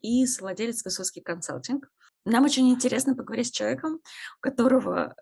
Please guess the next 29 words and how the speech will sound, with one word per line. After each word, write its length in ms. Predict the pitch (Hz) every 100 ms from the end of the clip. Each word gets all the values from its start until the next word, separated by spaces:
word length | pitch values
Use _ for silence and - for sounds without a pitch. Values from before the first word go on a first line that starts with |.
| -
гигантские 600 | 180 202 214 208 - 214
обороты 440 | 220 220 320 302
и 160 | - 240
большие 420 | 240 202 - 233
чеки. 440 | - 196 180 - _ _
Реально 460 | - 208 262 226 - -
очень 320 | 202 - 107
большие 280 | - - -
чеки, 280 | - 294
особенно 400 | 185 - 240 208
там 180 | - 185
для 120 | 190 220
меня, 320 | 220 240 226
где 280 | 202 175 185
там 220 | - 180 _
у 60 |
меня 220 | 233 208 202
средний 280 | - 196
чек 220 | 196 180 -
три 160 | 339
тысячи 360 | 370 285 - -
рублей, 440 | 202 185 160 - -
и 160 | -
их 100 | 302
чеки 300 | - 262 247
кажутся 340 | - 226 233 -
просто 400 | - 214 - 190 - - - -
чем-то 280 | - 302 277
космическим. 760 | 269 269 254 240 - - -